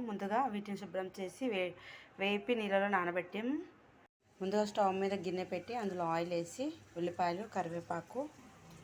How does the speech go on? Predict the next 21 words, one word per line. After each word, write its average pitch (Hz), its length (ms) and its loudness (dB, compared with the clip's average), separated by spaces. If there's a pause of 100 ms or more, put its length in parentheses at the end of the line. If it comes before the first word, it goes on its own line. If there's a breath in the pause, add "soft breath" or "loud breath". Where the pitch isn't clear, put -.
(800)
ఎండు 190 240 4
రొయ్యలు, 185 320 4 (540)
గోరుచిక్కుడు 202 540 2
అన్నీ 202 260 4
వేసి 175 380 -2
ఫ్రై 196 120 2 (140)
చేయాలి. 143 340 -6 (1080)
వీటిని 196 280 -2
మంచి 175 280 0
ఆయిల్లో 185 260 2
ఫ్రై 160 140 0 (160)
చేయాలి. 160 280 0 (760)
ఇలా 208 200 0
మూడింటిని 214 460 0 (140)
చాలా 185 260 4 (100)
ఒక 175 220 0
టెన్ 190 220 0
మినిట్స్ 196 260 -2
వరకు 190 320 0
ఫ్రై 165 120 8 (140)
చేయాలి, 175 320 4